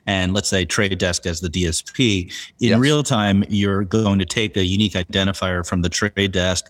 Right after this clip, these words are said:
Speaker 1: and insert it into your ad tag call, and then that, you'll have both I Ds in the log file?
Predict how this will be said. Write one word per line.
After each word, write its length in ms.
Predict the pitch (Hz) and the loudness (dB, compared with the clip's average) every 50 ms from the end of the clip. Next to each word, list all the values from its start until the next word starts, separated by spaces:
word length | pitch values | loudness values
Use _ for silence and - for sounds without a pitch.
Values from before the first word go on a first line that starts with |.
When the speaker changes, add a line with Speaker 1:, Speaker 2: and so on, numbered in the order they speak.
| _ | _
Speaker 1:
and 140 | 107 101 95 | 0 2 2
insert 440 | 95 95 92 - - 120 117 110 101 | 2 2 0 0 2 2 2 2 2
it 120 | 107 92 | 2 0
into 240 | 98 92 87 - 98 | 0 -2 -2 -2 -2
your 180 | 92 90 87 - _ - - | -2 -4 -6 -8 _ -6 -2
ad 320 | 113 113 110 110 110 101 | 0 0 0 0 -2 -4
tag 320 | - - 98 98 98 85 | -6 -6 -6 -6 -6 -8
call, 420 | - - 92 85 85 80 78 - _ - - - - _ _ | -4 -4 -2 -2 -2 -4 -6 -8 _ -20 -20 -20 -20 _ _
and 100 | - 101 | 2 4
then 140 | 104 98 95 | 4 4 4
that, 320 | 98 98 98 98 85 - 65 85 | 4 2 0 -2 -4 -6 -8 -6
you'll 280 | 101 101 104 104 95 90 | -4 -2 -2 -2 -2 -2
have 200 | 110 104 95 - | -2 -2 -2 0
both 220 | - 113 107 - | 2 2 2 2
I 120 | - 98 98 | 2 0 0
Ds 280 | 87 98 95 98 101 | 2 2 2 2 2
in 80 | - 104 | 0 0
the 80 | 95 92 | -2 0
log 300 | 92 95 92 98 101 - | -2 -2 -2 -2 -2 -2
file? 280 | 131 127 127 135 135 | -2 -2 -2 -4 -6